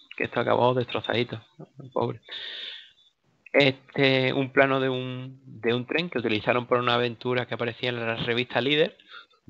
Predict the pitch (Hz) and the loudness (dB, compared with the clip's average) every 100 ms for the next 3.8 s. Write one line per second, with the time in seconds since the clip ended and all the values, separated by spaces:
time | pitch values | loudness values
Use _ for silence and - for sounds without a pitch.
0 | 98 _ - - - - 107 104 - 120 | -20 _ -16 -12 -12 -10 -6 -4 -4 0
1 | 143 139 175 _ - - - - _ _ | 0 0 -6 _ -20 -20 -20 -20 _ _
2 | _ _ _ _ _ _ _ _ - - | _ _ _ _ _ _ _ _ -12 -8
3 | - 98 95 92 - 123 120 147 | -2 -2 0 -2 0 4 4 2